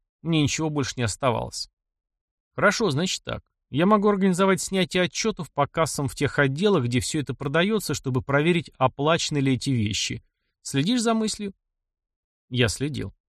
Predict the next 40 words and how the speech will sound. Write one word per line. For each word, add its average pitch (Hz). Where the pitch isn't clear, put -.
«Но 151
это 185
занимает 214
время, 147
черт -
побери. 117
Мы 151
оба 185
знаем, 175
что -
это 127
время 156
будет 143
выброшено 151
зря, 175
потому 131
что 131
ты 165
не 180
заплатил 113
за 113
эти 113
вещи, 107
сечешь?» -
Кивок, 165
кивок. 156
«Хорошо, 175
хорошо. 143
Итак, 120
ты 151
признаешь, 196
что 151
взял 131
эти 123
вещи 165
и 143
не 131
заплатил 120
за 113
них?» -